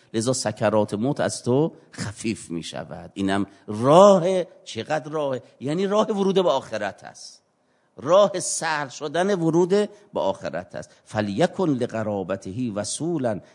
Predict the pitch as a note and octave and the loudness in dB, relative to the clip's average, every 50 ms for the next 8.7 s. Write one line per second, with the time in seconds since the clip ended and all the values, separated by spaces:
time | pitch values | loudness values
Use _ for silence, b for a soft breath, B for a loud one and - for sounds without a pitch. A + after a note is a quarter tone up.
0 | b b - A2 G2 F2+ A2 G2 G2+ G#2 G2+ G2 F#2 F#2+ F#2 D#2+ F#2+ F#2+ F#2 E2+ | b b -2 -2 0 0 -2 -2 0 0 0 0 0 -2 -4 -4 -6 -6 -6 -4
1 | F2 A2+ A2+ A2 G#2 A#2+ C#3 D#3+ E3+ E3 D3 B2 A2+ A2+ A#2 G#2 F2+ - B B | -4 -6 -6 -4 -2 0 2 4 4 2 0 -2 -4 -4 -4 -4 -6 -8 B B
2 | B _ - D3+ F3 G#3 F3+ D#3+ D3 B2 A2 G#2 - - A#2+ A#2 A2+ A2 G#2+ G#2+ | B _ -2 2 4 4 4 4 4 2 0 -2 -2 -2 0 0 0 0 -4 -4
3 | - A#2 A2 A2 A#2+ A#2 A#2 A#2 A#2 A#2+ A2+ - D#3+ F#3 G3 F#3+ B B B B | -6 -8 -6 -4 -2 -2 -2 -2 -2 -6 -6 -2 -2 0 0 -2 B B B B
4 | - C#3+ D#3 D#3 C#3+ C3+ C#3+ F3 F#3+ G#3 G#3 F3+ D#3+ D3 C#3+ C3+ B2+ A#2 A2 A2+ | -2 -2 -2 -2 -2 -2 0 2 2 2 2 0 0 0 0 0 0 0 -2 -2
5 | - - A#2 A2+ A2+ A2 G#2+ G2+ A2 A2+ G#2 - b b b b - - - C3+ | -2 -4 -2 -2 -2 -4 -6 -6 -8 -8 -8 -10 b b b b -8 -6 -6 -6
6 | B2 - - B2+ B2 B2+ C3+ C3 B2+ A#2 G#2+ G#2 - - A2+ - - b b b | -6 -6 -6 -4 -2 0 0 0 0 -2 -4 -8 -8 -10 -10 -10 -10 b b b
7 | b - A#2 C3+ C3+ C3 C#3 - E3+ D3+ - - C3 A#2+ - C3 B2+ B2+ A#2+ A#2 | b 0 0 2 2 2 0 -2 -2 -2 -2 -2 -4 -2 0 0 0 0 -2 -2
8 | B2+ A#2 B2 D3 D#3 D3 C3 - - A#2 A2 G#2 F#2+ | -6 -6 -4 -4 -4 -4 -6 -8 -10 -10 -10 -10 -10